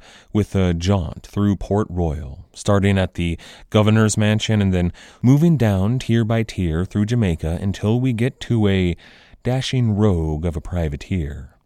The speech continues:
A man who, well, I don't want to give anything away, but it has everything.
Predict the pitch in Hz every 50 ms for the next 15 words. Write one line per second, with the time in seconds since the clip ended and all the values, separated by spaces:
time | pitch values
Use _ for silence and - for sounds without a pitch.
0 | _ _ _ _ _ _ - 101 110 110 113 113 107 104 98 - 113 110 107 104
1 | 101 95 92 87 - - - - - - _ _ _ _ _ _ - 135 160 180
2 | 175 160 143 143 139 143 139 - 127 117 107 92 98 87 87 90 85 - - 98
3 | 95 87 78 71 78 80 78 73 73 76 - 76 71 69 - - - - _ _
4 | _ _ _ _ _ _ _ _ - 123 117 - 131 127 113 101 95 90 85 82
5 | 78 - - 73 73 - - - 87